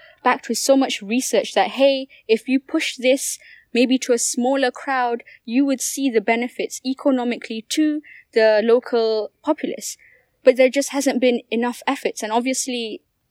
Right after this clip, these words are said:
much more politics and deep state is involved. Um, so to get to the, to get to the root of this, it, there's just so many layers.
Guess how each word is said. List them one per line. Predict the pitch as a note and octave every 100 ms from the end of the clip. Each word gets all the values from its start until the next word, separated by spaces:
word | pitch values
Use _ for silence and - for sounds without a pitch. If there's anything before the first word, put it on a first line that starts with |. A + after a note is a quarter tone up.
| -
much | A3+ - -
more | B3
politics | - B3 B3 - B3 - G3+
and | G3
deep | A3+ D#3+
state | - B3+ A3+
is | G#3
involved. | F#3 F#3 A#3+ A3+ G3+ - - - _ _
Um, | F#3+ G3 F#3+ F#3+ F#3 -
so | - G#3+ G3+ G3 - _ -
to | A3+
get | C4 C4 -
to | -
the, | G3 G3
to | -
get | A#3+ A#3
to | A#3
the | G#3
root | G3 B3+
of | G#3 F3+
this, | G3+ - - -
it, | C3 C3+ F#3+ F#3 -
there's | F#3+ G#3 G#3
just | A3+ G#3+
so | -
many | A3 G#3+ F#3
layers. | G3+ G#3 F3 - -